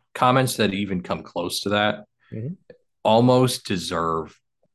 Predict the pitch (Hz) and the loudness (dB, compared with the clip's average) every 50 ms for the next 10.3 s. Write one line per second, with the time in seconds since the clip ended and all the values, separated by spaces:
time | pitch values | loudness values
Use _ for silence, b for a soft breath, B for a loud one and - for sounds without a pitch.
0 | _ _ _ - - - - - 82 80 - - - - 165 180 - - _ _ | _ _ _ -10 -10 -6 -4 -4 -4 -4 -6 -8 -12 -16 -16 -16 -18 -20 _ _
1 | _ _ _ _ _ _ - - 101 104 104 101 95 90 95 101 101 - _ _ | _ _ _ _ _ _ -6 -2 0 0 2 0 0 -2 -6 -8 -16 -20 _ _
2 | _ _ _ _ _ _ _ _ _ _ _ _ _ _ _ - - _ _ _ | _ _ _ _ _ _ _ _ _ _ _ _ _ _ _ -12 -12 _ _ _
3 | _ - - - - 160 147 - - - 175 175 175 147 - - - - - 135 | _ -20 -14 -8 -8 -8 -8 -6 -2 2 4 4 4 2 0 -6 -10 -4 -2 0
4 | 135 135 135 - 120 110 107 95 87 95 85 82 82 82 82 76 - - - - | 0 0 -2 -4 -6 -4 -4 -2 -2 -4 -6 -6 -8 -10 -10 -12 -10 -10 -8 -8
5 | - - _ _ _ _ _ _ _ _ _ _ _ _ - 110 110 110 104 98 | -8 -10 _ _ _ _ _ _ _ _ _ _ _ _ 2 4 4 4 4 2
6 | 101 - - - 113 139 139 - 170 151 131 - - - - - 135 139 151 147 | 0 -4 -6 -8 -6 -6 -4 -2 0 0 -2 -2 -6 -10 -6 -2 -2 -2 -2 -2
7 | - 120 107 - _ _ - 127 123 - 123 120 - - - 147 123 - - - | -4 -10 -12 -14 _ _ -10 -10 -8 -8 -10 -12 -10 -10 -8 -8 -6 -6 -6 -4
8 | - - - 135 135 156 - - 165 165 - 170 160 156 156 151 151 - 156 156 | -2 2 2 2 2 0 -2 -4 -2 0 0 -2 0 0 0 0 2 4 4 4
9 | 156 151 - 139 131 127 117 110 - _ _ - - 101 92 98 107 117 - - | 4 0 -4 -4 -2 -2 -2 -2 -6 _ _ -12 -8 -4 -2 -2 0 -2 -2 -4
10 | 101 101 - - _ | -6 -8 -8 -10 _